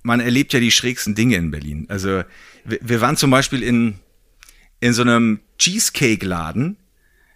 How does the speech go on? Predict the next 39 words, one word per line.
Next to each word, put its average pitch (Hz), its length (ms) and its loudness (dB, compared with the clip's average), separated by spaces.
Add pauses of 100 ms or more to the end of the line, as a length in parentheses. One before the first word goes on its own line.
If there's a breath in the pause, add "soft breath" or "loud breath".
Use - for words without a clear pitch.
(180)
ähm, 113 440 4 (360)
den 123 180 6
meine 120 220 4
Freundin 156 360 2
ausgesucht 139 600 -2
hatte, 131 260 0
weil 123 140 2
sie 123 80 -4
da 123 80 2
unbedingt 123 360 0
Käsekuchen 117 600 -4
essen 90 300 -6
will. 101 140 0
Und 113 80 0
es 113 140 -2
war 127 140 0
wirklich 147 220 -8
so 139 160 -4 (140)
wie 139 220 -10
einer 151 300 -2
dieser 135 380 -2 (1120 loud breath)
Startup-Hipster- 139 1200 0 (840 soft breath)
Cheesecake-Läden, 127 880 0
wie 147 80 -2
man 143 160 2
sie 131 80 -6
sich 127 200 -4
vorstellt. 110 560 0
Weißt 107 200 -4
du, 127 80 -8
wo 127 80 -4
so 127 80 -2
ein 123 40 -2
kleiner 139 280 0
Käsekuchen 139 580 -4
sieben 123 240 -2
Euro 113 300 0
kostet, 76 400 -6
ne? 98 240 -4